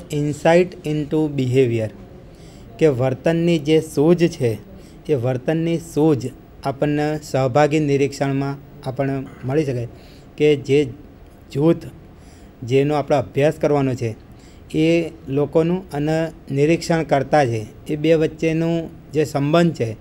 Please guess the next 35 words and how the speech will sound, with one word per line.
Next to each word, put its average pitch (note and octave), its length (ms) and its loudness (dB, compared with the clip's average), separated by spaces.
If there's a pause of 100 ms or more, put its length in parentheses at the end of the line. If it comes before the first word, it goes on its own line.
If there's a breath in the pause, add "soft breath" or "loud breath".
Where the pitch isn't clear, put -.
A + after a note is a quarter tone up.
(300 loud breath)
એ D3+ 80 2
સહભાગી D3 560 2
નિરીક્ષણમાં D3 760 -2 (480 loud breath)
વધારે C#3+ 600 2 (180)
આપણે C3+ 200 -4
સારી C3+ 300 -2
રીતે C#3 240 -2
એનો C#3 180 -2
સમજી B2+ 380 -2
શકીએ B2 360 -4
છીએ, A#2 200 -4 (500 loud breath)
કે D3 120 2
આપણે C3+ 280 0
જે D3+ 160 0
માહિતી D3 500 -2
જોઈએ C3+ 400 0
છે D3 140 -2
નિરીક્ષણમાં C3 580 -2 (420 loud breath)
એ E3 140 4
જ D#3+ 80 2
માહિતી C#3+ 440 0
નિરીક્ષણ C#3+ 520 -2
કરતાં B2+ 480 -4 (360)
જૂથમાં C3+ 440 0
રહીને C#3+ 260 0 (400)
મળી C#3 220 0
શકે C#3+ 300 -4
છે C#3 100 -6
કે C#3+ 60 -4
નહીં B2 220 -6 (260)
એ - 40 -4
આપણે C3+ 220 -2
કહી B2 240 -4
શકીએ G#2+ 320 -12
છીએ. A2 180 -12